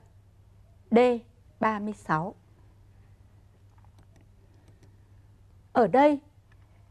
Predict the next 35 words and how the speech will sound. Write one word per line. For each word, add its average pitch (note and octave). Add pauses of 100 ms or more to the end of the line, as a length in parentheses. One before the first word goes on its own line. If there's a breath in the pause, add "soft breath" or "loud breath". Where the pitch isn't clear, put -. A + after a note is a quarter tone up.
à, F#3
trước A4
tiên D#4+
khi D#4
làm A#3+
bài F#3
này, F#3+ (360)
chúng G3
ta B3
phải G3
phân D4
tích A4
xem B3+ (220)
cái G3
đề B3
bài F#3+
này F3
cho A3+
như G#3
thế F3+
nào. G3+ (1000 soft breath)
Ở A#3+
đây D4
chúng C4
ta D4+
thấy A3
rằng C#4+
là F#3+
đề G3+
bài F#3+
cho A#3+
chúng F#3+
ta A#3+
là F#3
ba D4+